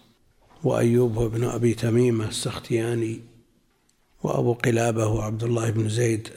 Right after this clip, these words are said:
الجرمي، وأنس هو ابن مالك خادم النبي عليه الصلاة والسلام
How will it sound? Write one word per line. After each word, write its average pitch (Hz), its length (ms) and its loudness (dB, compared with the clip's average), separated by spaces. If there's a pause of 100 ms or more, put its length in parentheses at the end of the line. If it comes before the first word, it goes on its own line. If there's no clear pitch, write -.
الجرمي، 117 720 0 (1700)
وأنس 143 760 2 (1040)
هو 127 160 0
ابن 110 160 2
مالك 113 500 0
خادم 113 420 0
النبي 107 340 0
عليه 113 260 -2
الصلاة 113 440 -4
والسلام 131 640 -4